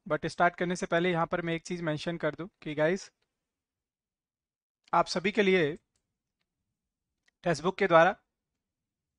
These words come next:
कल और आज, यानी कि ट्वेंटी सेकंड और ट्वेंटी थर्ड सितंबर को, अ, जो टेक्स्ट बुक पास यूजर्स हैं, उन सभी के लिए लॉयल्टी सेल गोइंग ऑन है, और जिसमें टेक्स्ट बुक सुपर कोचिंग कोर्सेज के एनरोलमेंट पर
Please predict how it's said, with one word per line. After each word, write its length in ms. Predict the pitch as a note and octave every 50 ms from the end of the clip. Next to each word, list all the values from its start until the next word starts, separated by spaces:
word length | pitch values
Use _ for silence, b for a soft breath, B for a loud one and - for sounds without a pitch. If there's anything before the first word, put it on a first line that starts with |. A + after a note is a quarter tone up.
| _ -
कल 200 | F#3+ F#3+ G#3+ A#3
और 220 | - F#3+ E3+ E3
आज, 180 | D#3 C#3+ C#3 D3
यानी 200 | D#3 D#3+ D#3+ F3
कि 80 | F3 F3+
ट्वेंटी 300 | - E3 D#3+ D#3 F#3 E3+
सेकंड 300 | - F3 - F3 E3+ F3+
और 80 | F3+
ट्वेंटी 320 | F3 - D#3+ D#3 D3 E3+ E3+
थर्ड 280 | - E3 E3 E3+ F3
सितंबर 500 | E3 - - D3+ - - D3+ D3 D#3 E3+
को, 220 | E3+ - D#3 - - _ _ _ _ _ _ _ _ _ _
अ, 240 | D3+ D3 C#3+ C#3+ D3
जो 120 | - - E3
टेक्स्ट 280 | - F3+ F3+ F3 -
बुक 140 | - A#3 -
पास 280 | - F3 F3 E3 - F3+
यूजर्स 380 | D#3+ D#3 D3 E3+ F3 E3+ -
हैं, 80 | D#3+ C#3
उन 140 | - D#3+ D#3
सभी 220 | - E3 D3+ D#3+
के 100 | - F3+
लिए 100 | E3+ E3+
लॉयल्टी 420 | D#3 D3 C#3+ D3 D#3 D#3 - F3
सेल 260 | E3 - D#3+ D#3 D3+ D#3
गोइंग 260 | - C#3+ C#3+ C#3+ C#3+
ऑन 200 | D3 D3+ D#3 D3+
है, 80 | D3 - _ _ _ _ _ _ _ _ _ _ _ _ -
और 60 | D3 C3+
जिसमें 360 | C#3+ D3+ - E3+ E3+ F3+ A3 _ _ _ _ _ _ _ _ _ _ _ _ _ _ _ _ _ - - _ _ _ -
टेक्स्ट 180 | G3 F#3+ - -
बुक 100 | A3 -
सुपर 200 | - F#3+ G3 G3
कोचिंग 340 | - F#3 E3+ - F#3+ F#3+
कोर्सेज 340 | E3+ E3 D#3+ - - F3+ -
के 100 | - F3
एनरोलमेंट 480 | D#3+ D3+ D3+ D#3 D#3+ D#3 D#3+ E3+ F3 E3+
पर 160 | - D3+ D#3+